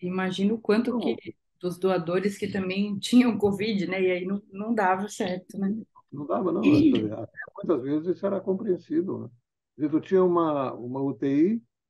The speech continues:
Speaker 2: cheia de pacientes em ventilação mecânica. Aí aparece um, um candidato a doador e tem um,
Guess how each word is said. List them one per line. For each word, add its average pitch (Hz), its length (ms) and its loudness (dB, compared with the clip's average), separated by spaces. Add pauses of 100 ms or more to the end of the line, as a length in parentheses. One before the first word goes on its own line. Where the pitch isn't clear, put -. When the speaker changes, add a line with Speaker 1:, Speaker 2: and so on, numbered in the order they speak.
(280)
Speaker 2:
cheia 185 320 6
de 160 160 -2
pacientes 147 500 -6
em 147 60 -4
ventilação 135 440 -6
mecânica. 123 500 -6
Aí 165 120 4
aparece 170 480 0
um, 139 60 -8
um 113 580 -6 (180)
candidato 123 460 -2
a - 20 0
doador 120 540 2
e 165 80 6
tem 165 300 0
um, 151 280 -2